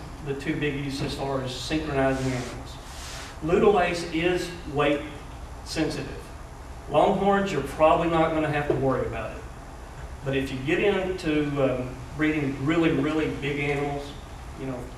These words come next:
fifteen hundred pounds, you're gonna have to up the rate of the, the Lutulase to about seven C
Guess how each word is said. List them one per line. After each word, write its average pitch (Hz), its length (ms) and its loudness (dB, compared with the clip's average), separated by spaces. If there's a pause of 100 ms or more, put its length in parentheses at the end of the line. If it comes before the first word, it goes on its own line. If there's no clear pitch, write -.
(600)
fifteen 147 320 -4
hundred 139 260 -2
pounds, 143 440 -2 (580)
you're 147 120 -2
gonna 170 160 -2
have 156 200 -2
to 156 160 -4
up 147 180 0
the 139 60 -6
rate 135 260 0
of 131 60 -6 (380)
the, 135 100 -4
the 127 60 -6
Lutulase 127 460 -4
to - 60 -8
about - 240 -8
seven 127 320 -8
C - 120 -10